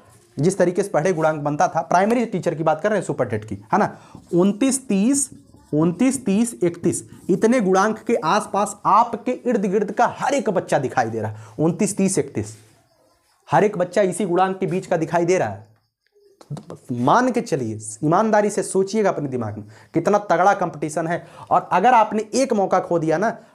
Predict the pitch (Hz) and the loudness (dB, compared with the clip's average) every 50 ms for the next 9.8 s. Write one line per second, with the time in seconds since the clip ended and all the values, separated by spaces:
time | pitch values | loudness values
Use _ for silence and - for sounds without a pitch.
0 | _ - 160 175 175 180 220 - 185 185 185 196 196 185 185 190 185 185 175 170 | _ 2 2 2 2 2 0 0 0 0 0 2 2 2 2 2 0 -2 -2 -4
1 | 175 175 170 180 190 208 262 247 208 190 190 - 190 175 190 - - 175 180 185 | -2 -2 -2 -2 -2 0 0 0 0 0 -2 -2 0 0 0 -2 -2 0 0 0
2 | 208 175 190 185 185 180 185 185 185 180 165 147 156 147 131 123 113 104 107 - | 2 2 2 0 0 0 -2 -2 -2 -2 -2 0 0 0 0 -2 -2 -4 -6 -10
3 | - - - _ - - 180 - - - 240 226 - - - - 165 170 175 - | -14 -20 -20 _ -4 -2 -2 -2 -2 -2 -2 -2 -2 -2 0 0 0 0 0 -2
4 | 220 208 - - 143 143 135 - 143 117 107 - - - - - - - - - | -4 -4 -4 -2 -2 -2 0 0 -2 -4 -4 -6 -12 -16 -16 -16 -16 -18 -18 -18
5 | - - - 156 - 208 196 202 190 170 170 170 165 151 - - 170 165 131 110 | -18 -8 -6 -2 0 2 2 4 4 2 2 0 0 -2 -2 0 0 0 0 -2
6 | 98 95 92 107 - _ _ _ _ _ _ _ - - - 180 185 190 190 - | -4 -6 -10 -14 -18 _ _ _ _ _ _ _ -20 0 4 4 4 4 4 2
7 | 208 214 214 214 202 202 190 214 208 - 175 180 190 - 262 240 254 - 220 208 | 0 0 0 0 0 0 0 0 0 0 0 -2 0 0 0 0 0 0 -2 0
8 | - 208 196 190 202 190 196 - 208 - - 202 196 - 254 233 - 214 196 196 | 2 2 2 2 2 0 0 -2 -4 -4 -2 -2 -2 -2 -2 0 2 0 0 0
9 | 208 196 - 190 175 - 214 190 185 185 180 180 175 - 190 | 0 -2 -2 -2 -2 -2 -2 0 2 2 2 2 0 0 -2